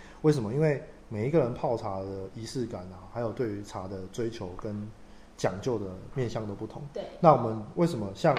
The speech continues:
Speaker 1: 我自己，为什么我们现在想要投入或者是涉入这个行业的最主要原因，就是因为我们希望可以让年轻人可以真正的认识到台湾茶到底为什么台湾茶有这么大的优势，
Speaker 2: 对。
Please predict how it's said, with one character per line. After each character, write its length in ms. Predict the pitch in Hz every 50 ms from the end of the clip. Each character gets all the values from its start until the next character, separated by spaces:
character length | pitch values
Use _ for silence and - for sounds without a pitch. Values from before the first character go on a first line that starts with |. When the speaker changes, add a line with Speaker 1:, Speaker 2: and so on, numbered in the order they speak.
| -
Speaker 1:
我 60 | 104 101
自 120 | 113 139
己， 120 | 135 104
为 120 | 104 123 127
什 100 | 120 107
么 100 | 101 92
我 40 | 92
们 140 | 92 95
现 180 | 98 - 120 113
在 220 | 120 113 104 95 95 - - - - - - -
想 180 | - - 104 104
要 260 | 117 117 107 104 101 - - - - - - - - - -
投 280 | - - 110 107 104 113
入 240 | 123 120 110 98 - -
或 140 | - 139 107
者 60 | 104
是 80 | 117 123
涉 220 | - - 151 131
入 140 | 120 120 117
这 80 | 123 110
个 80 | 98
行 240 | - - 98 92 107
业 100 | 113 107
的 60 | 95 95
最 160 | - 135 117
主 100 | - 101
要 80 | 101 110
原 140 | 107 95 95
因， 80 | 104 104
就 100 | 117 110
是 140 | - 110
因 80 | 104 104
为 80 | 110 101 95 101
我 40 | 101
们 100 | 107 107
希 180 | - - 139
望 120 | 143 131 127
可 100 | - 135
以 40 | 107
让 140 | 123 120 113 110
年 160 | 104 101 104
轻 240 | - - 117 113 110
人 100 | 95 87 95 101 - - - - - - - -
可 60 | 131
以 160 | 113 107 101 - -
真 200 | - 143 131 135
正 220 | 139 135 120 113
的 80 | 113 123
认 80 | 123 110
识 100 | 113 117
到 160 | 120 113 107
台 140 | - - 101
湾 180 | 104 104 113
茶 160 | 107 - 95 85 90 -
到 140 | - 131 117
底 80 | 98 - 98 - - - - -
为 120 | 175 156
什 180 | 135 - 110 104
么 100 | 98 95
台 120 | 92 - 98
湾 160 | 101 110 113
茶 180 | 113 - 98 87 85 87 - - - - - - - - - - -
有 140 | 120 107 95
这 180 | - - 165 143
么 100 | 110 98
大 140 | - 120 107
的 80 | 101 98 95
优 140 | 98 95 95
势， 260 | 98 - - 113 98 92 - -
Speaker 2:
对。 100 | -